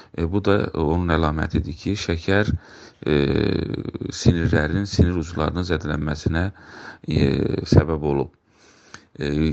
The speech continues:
bu sistem bitəndən sonra, daha sonra daha yüksək dozada, e, tabletka, tiaqammanı tabletka şəklində bir ay, e, qəbul etməsi, altı yüz milliqramlıq tabletkanı qəbul etməsi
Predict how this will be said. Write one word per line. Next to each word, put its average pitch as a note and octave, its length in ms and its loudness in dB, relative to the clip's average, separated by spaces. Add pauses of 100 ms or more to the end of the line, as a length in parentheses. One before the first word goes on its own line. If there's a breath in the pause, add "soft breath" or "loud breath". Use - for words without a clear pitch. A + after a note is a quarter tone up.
(140)
bu A2+ 160 0
sistem G#2+ 480 4
bitəndən F2 560 2
sonra, E2+ 720 -6 (340 soft breath)
daha F#2 200 -4
sonra F#2 520 0
daha F#2+ 240 0
yüksək D#2 420 2
dozada, C2+ 540 -4 (580 loud breath)
e, C2+ 320 -2
tabletka, E2 580 2
tiaqammanı F2 640 0
tabletka E2 460 -2
şəklində E2 560 -2
bir F2+ 220 2
ay, D2 140 0 (440 soft breath)
e, D#2 160 -2
qəbul D#2+ 400 2
etməsi, D2 400 -4
altı E2 320 -2
yüz E2 100 -10
milliqramlıq D2 760 -2
tabletkanı D2 600 -2
qəbul D#2 300 0
etməsi D2+ 480 0